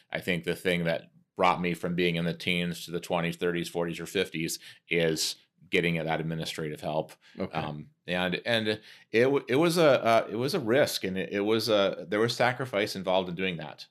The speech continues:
Speaker 1: Uh, there were some things I had to pull back on for my family temporarily to do that. Um, but that, that has paid off in the long run, uh, because it's freed me up to be able to be out with people.
Speaker 2: Mm-hmm. Okay, I wanna explore that a little bit because I,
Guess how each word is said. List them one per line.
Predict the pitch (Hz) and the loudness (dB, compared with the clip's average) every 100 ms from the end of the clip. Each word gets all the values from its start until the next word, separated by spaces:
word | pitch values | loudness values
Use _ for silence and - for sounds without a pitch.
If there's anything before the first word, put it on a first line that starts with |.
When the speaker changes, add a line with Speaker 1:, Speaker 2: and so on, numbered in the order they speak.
| - | -14
Speaker 1:
Uh, | 82 | -8
there | 87 87 | -4 -4
were | |
some | - 95 - - | -4 -10 -14 -8
things | 101 101 | -6 -2
I | 92 | 0
had | 95 90 | 0 0
to | 85 | -4
pull | - 92 | -2 0
back | 92 95 - | 2 0 0
on | 85 85 | -4 -6
for | 85 | -6
my | 82 82 | -6 -2
family | 92 107 90 90 - - - | -2 -2 -2 -2 -6 -10 -2
temporarily | 95 87 87 95 104 90 87 | -2 2 4 6 6 4 0
to | 85 | -4
do | 80 117 | -2 -2
that. | 76 58 - _ _ - 87 | -2 -6 -14 _ _ -12 -8
Um, | 85 80 78 | -6 -6 -10
but | 85 87 85 - | -4 -4 -2 -4
that, | 85 60 87 | -4 -4 -2
that | 85 | -4
has | 82 | -2
paid | 92 87 | -2 0
off | 82 - | 0 -4
in | 85 | -8
the | |
long | 80 82 87 | -2 -2 -2
run, | 78 78 78 76 _ _ - | -2 -2 -4 -8 _ _ -16
uh, | 82 | -10
because | 85 87 85 | -8 -6 -6
it's | - | -6
freed | - 87 87 82 | -8 -4 -2 -2
me | 87 85 | -4 -4
up | 80 78 - _ _ | -4 -10 -20 _ _
to | 80 | -8
be | 82 | -4
able | 82 85 | -2 -4
to | 78 | -4
be | 82 | -2
out | 80 76 | 0 0
with | 80 - | -4 -6
people. | 82 - 76 82 - - | -6 -4 -4 -6 -8 -8
Speaker 2:
Mm-hmm. | 107 87 101 131 165 _ _ _ - - | -6 -4 -2 -2 -4 _ _ _ -20 -6
Okay, | 120 123 | 0 4
I | 135 | 4
wanna | 147 143 | 4 4
explore | 135 135 - 131 123 | 2 -2 0 2 4
that | 117 | 4
a | 110 | 4
little | 107 104 | 0 0
bit | 101 - | -2 -4
because | 117 110 | -4 0
I, | 120 120 | 2 0